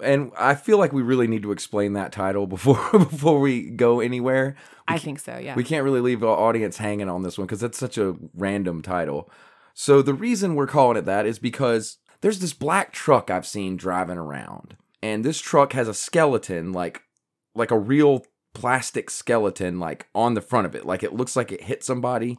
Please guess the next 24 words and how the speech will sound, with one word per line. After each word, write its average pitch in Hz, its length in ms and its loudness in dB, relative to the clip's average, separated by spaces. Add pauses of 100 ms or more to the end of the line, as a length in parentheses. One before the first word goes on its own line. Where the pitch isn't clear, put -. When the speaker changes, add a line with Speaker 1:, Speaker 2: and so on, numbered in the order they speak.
Speaker 2:
Uh-huh. 151 460 -10
Speaker 1:
And 110 100 -2
they 113 60 2
have 107 100 0
a 107 40 -6
plastic 143 500 0
skeleton 117 540 0
affixed - 540 -4
to 143 80 0
the 123 100 0
front 120 340 -2
of 92 120 -6
this 101 180 -2
black 104 340 0
truck. - 260 -2
You've 196 160 -8
seen 156 200 0
it 107 80 -4
driving 95 320 -2
around 90 260 -6
before. 82 460 -8 (240)
Speaker 2:
I 180 80 -10
think 262 200 -6
so. 165 260 -20